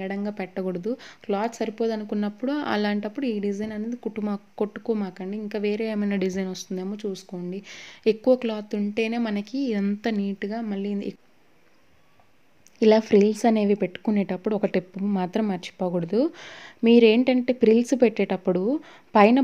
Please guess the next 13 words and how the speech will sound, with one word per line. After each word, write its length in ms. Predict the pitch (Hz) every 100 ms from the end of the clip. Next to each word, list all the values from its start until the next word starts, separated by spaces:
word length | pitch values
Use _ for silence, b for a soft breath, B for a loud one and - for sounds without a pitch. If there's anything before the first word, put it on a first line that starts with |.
| 226
బ్లౌజ్ 320 | 202 214 226 240
పీస్ 160 | 220 214
ఉంటుంది 280 | 208 202 196
కదా, 140 | 196 214
మనం 140 | 196 190
ఏదైతే 220 | 202 233 233
కుట్టుకున్నామో 420 | 214 - 196 185 185
ఆ 40 | 170
బ్లౌజ్ 320 | 185 185 233 233
పీస్ 220 | 214 208 -
పెట్టి 360 | 190 185 - 196 254 302 B B _ -
కుట్టుకునేటప్పుడు 800 | 208 - 254 269 262 247 240 254 247
చూసుకోవాలి, 520 | 247 - 240 233 247